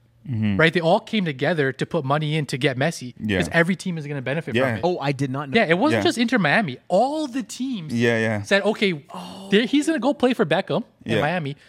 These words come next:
Speaker 2: but we're all putting, uh, they put a lot of money each
Speaker 1: Yeah,
Speaker 2: team up.
Speaker 1: yeah.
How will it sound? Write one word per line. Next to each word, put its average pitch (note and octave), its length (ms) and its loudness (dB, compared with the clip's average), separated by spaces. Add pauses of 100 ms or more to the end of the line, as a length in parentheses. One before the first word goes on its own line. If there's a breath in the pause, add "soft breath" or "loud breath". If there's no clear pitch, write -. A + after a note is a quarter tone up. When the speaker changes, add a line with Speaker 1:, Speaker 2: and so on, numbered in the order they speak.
(160 soft breath)
Speaker 2:
but D#3+ 100 4
we're F#3 180 2
all B3 100 2
putting, G#3 440 -2
uh, D3 320 -2 (100)
they E3+ 100 -2
put C4+ 140 -2
a F3 40 2
lot D#3+ 180 0
of C3+ 80 -6
money D#3 180 -4
each D3+ 160 -10
Speaker 1:
Yeah, A2+ 240 4
Speaker 2:
team A2 80 -12
up. C#3+ 240 -6
Speaker 1:
yeah. A#2+ 240 4